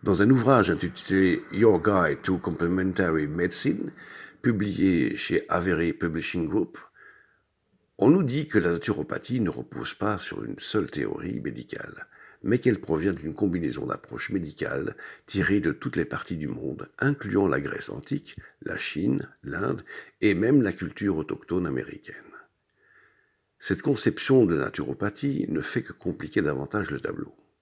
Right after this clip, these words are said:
À la lumière de ces définitions, on comprend que la naturopathie soit un peu difficile à cerner.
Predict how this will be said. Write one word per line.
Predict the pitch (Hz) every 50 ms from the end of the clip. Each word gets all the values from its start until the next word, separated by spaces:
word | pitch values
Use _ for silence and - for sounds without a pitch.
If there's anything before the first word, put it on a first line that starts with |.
| _ _ _ _ _ _ _ _ _ _ _ _ _ _ _ _ -
À | - 80
la | 73 73
lumière | 71 87 120 123 127 110 - 73
de | 73
ces | - - -
définitions, | - - - - - - - - - - - 50 - - - _ - - - _ _ -
on | - 80
comprend | - - 95 85 - - 135 139 120 -
que | - -
la | - -
naturopathie | 60 - - - 85 - - 69 - - - - - - 73 -
soit | - - - - - - - -
un | - -
peu | - - 110
difficile | - - - - - - - - - -
à | -
cerner. | - - - - - - - -